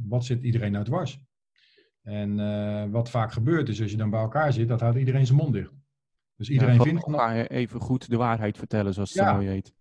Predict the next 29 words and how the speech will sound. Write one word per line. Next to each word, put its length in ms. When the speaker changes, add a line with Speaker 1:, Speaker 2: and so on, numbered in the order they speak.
Speaker 1:
Ja, 420
nee, 220
maar 140
iedereen 300
zit 140
dan 140
vaak 180
bij 100
elkaar. 520
En 120
dan 100
zijn 160
het 120
altijd 200
dezelfde 460
die 260
iets 180
zeggen, 420
hè. 200
De 100
bovenste 340
twee, 240
drie 200
in 80
de 60
hiërarchie 400
zeggen 260
dan 120
wat. 260